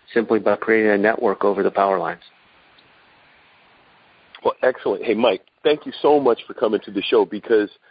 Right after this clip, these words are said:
Speaker 2: well, as we go into this new world of automated smart cities, smart grids, it's good to know that, number one, the technologies are there and available, and number two, that the retrofit is far easier than a lot of people,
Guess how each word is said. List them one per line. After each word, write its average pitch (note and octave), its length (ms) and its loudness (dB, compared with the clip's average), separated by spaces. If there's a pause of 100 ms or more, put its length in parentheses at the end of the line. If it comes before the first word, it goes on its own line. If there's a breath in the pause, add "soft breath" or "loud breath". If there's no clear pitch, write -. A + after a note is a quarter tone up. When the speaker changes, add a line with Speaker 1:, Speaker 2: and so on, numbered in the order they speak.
(340 soft breath)
Speaker 2:
well, D3 160 2 (1400)
as E3+ 220 0
we E3 120 -2
go B2+ 200 2
into C#3+ 260 0
this A2 220 -2 (100)
new A#2+ 400 2
world A2 540 4
of F#2 260 2 (120)
automated G#2 640 0 (140)
smart G#2 220 0 (100)
cities, G#2+ 380 0 (240)
smart G#2 300 0
grids, G2+ 400 0 (1400 loud breath)
it's A#2+ 260 -2
good D#3 200 0
to - 80 -8
know B2 160 2
that, A2 140 0
number G2+ 180 0
one, A#2 340 2
the F#2+ 120 0
technologies G#2 580 0
are F2 80 -2
there G#2 180 2
and F#2 100 0
available, G2 440 0
and F#2+ 80 -2
number F#2 220 0 (100)
two, D3 160 2
that G2+ 220 0
the G2 80 0
retrofit A2 680 -2 (280 soft breath)
is - 100 -12 (120)
far A2 240 4
easier G2+ 420 2
than F2+ 120 2
a F2 80 2
lot F2+ 180 4
of F#2 80 -2
people, F2+ 440 -2